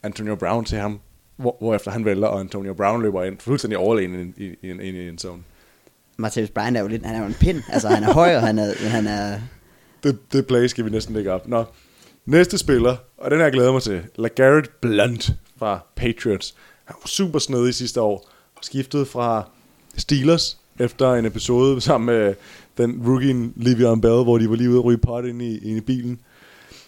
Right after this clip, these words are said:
Speaker 1: Så
Speaker 2: Han blev
Speaker 1: skifter han
Speaker 2: fyret, fyret
Speaker 1: Han
Speaker 2: fra
Speaker 1: blev faktisk,
Speaker 2: Steelers.
Speaker 1: faktisk, men han, han først fyret, eller var han, han smuttede fra pre-, fra,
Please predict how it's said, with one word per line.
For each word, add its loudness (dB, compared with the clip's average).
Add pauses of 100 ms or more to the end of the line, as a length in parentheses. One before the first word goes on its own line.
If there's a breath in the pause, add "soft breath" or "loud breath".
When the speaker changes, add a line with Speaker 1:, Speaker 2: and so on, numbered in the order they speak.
(320 soft breath)
Speaker 1:
Så -8
Speaker 2:
Han 0
blev 6
Speaker 1:
skifter 4
han 2
Speaker 2:
fyret, 4 (100)
fyret 4
Speaker 1:
Han 2 (100)
Speaker 2:
fra 0
Speaker 1:
blev 0
faktisk, 2
Speaker 2:
Steelers. 0
Speaker 1:
faktisk, -16
men -2
han, -2
han -2
først 2
fyret, 6
eller 2
var 6
han, 2
han -2
smuttede 6
fra -2 (120)
pre-, -2
fra, 4